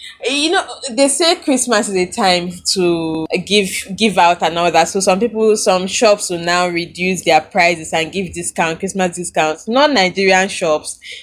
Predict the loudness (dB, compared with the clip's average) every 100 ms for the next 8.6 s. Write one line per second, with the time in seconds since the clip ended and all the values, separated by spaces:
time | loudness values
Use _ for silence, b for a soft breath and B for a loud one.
0 | -4 0 2 2 0 0 0 0 -2 -4
1 | -2 -2 0 -2 -2 -8 -10 -2 -2 -2
2 | -4 -4 -2 -2 -2 0 0 0 -2 -2
3 | -2 0 -2 -4 -6 -4 -4 -6 -6 -6
4 | -6 -6 -4 -2 -2 -4 -2 -2 0 -2
5 | -6 -8 -10 -14 -18 _ b b b _
6 | -2 0 0 0 -2 -2 -6 -6 -6 -6
7 | -2 2 2 2 -2 0 0 0 -4 -6
8 | -6 -6 -8 -8 -10